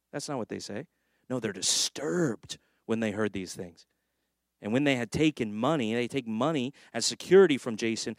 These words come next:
and the rest. After they get some money from them, they let them go. What does the world think about people getting saved? About this good news of great joy that we're all here to sing about? Well, the world thinks, "Let's round those people up and let's take them in the,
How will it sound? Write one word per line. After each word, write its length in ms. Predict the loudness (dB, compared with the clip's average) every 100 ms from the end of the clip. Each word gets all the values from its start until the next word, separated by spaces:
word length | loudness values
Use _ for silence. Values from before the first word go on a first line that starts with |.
| -10 -4
and 200 | -2 2
the 80 |
rest. 360 | 6 6 4 0
After 160 | -2 -2
they 100 | -2
get 140 | -4
some 160 | -6 -6
money 300 | -6 -4 -4
from 240 | -4 -2
them, 220 | 0 -2 -8 -6 2
they 160 | 4
let 360 | 4 4 2 0
them 420 | 0 2 0 -2
go. 400 | 0 2 2 -2 _ _ _ _ _ _ _ _
What 80 | 0
does 80 | 6
the 100 | 8
world 360 | 12 12 12 8
think 200 | 2 4
about 260 | 4 6
people 240 | 4 4 4
getting 260 | 2 0
saved? 520 | -2 0 0 -2 -10 _ _ _
About 200 | 8 8
this 160 | 8 4
good 320 | 12 12 12
news 240 | 10 8 6
of 100 | 8
great 280 | 8 8
joy 260 | 10 12 12
that 120 | 10
we're 140 | 12 12
all 180 | 12
here 300 | 12 10 8 6 -6 0
to 100 | 4
sing 360 | 6 6 6
about? 340 | 8 8 8 8
Well, 80 |
the 80 | 6
world 380 | 8 10 8 6
thinks, 260 | 0 0 -8 -12 -2
"Let's 180 | -2 0
round 380 | 0 2 2
those 180 | 2 0
people 480 | 0 0 2 2 4
up 220 | 4 2 -2 -6
and 220 | -2 0
let's 260 | 0 0 -2
take 240 | -2 -2
them 140 | -2 -2
in 120 | -2
the, 160 | -4